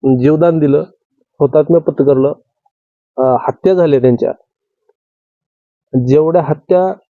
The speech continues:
स्वातंत्र्य मिळवण्यासाठी झाल्या, तेवढ्या हत्या, आत्महत्या आरक्षणाच्या नावाखाली झाल्या. मराठा धनगर समाजाच्या तरुण वर्गाने इतक्या आर-, आत्महत्या केलेल्या आहेत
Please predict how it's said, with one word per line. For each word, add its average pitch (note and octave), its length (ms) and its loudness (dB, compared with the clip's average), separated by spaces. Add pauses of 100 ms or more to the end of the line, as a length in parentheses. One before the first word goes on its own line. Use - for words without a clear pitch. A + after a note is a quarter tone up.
(160)
स्वातंत्र्य E3+ 560 0
मिळवण्यासाठी F3 600 2
झाल्या, B2+ 240 2 (560)
तेवढ्या E3 320 4
हत्या, D3 440 -4 (460)
आत्महत्या C#3 680 -2 (600)
आरक्षणाच्या D3+ 600 0
नावाखाली C3+ 440 0
झाल्या. G#2+ 200 -2 (520)
मराठा D3+ 460 0 (160)
धनगर C#3 240 2
समाजाच्या C#3 680 0 (880)
तरुण E3+ 240 0
वर्गाने B2+ 460 0 (1120)
इतक्या E3 380 -2
आर-, D3 120 0 (120)
आत्महत्या D#3+ 480 -4
केलेल्या D#3 400 2
आहेत C#3+ 140 -4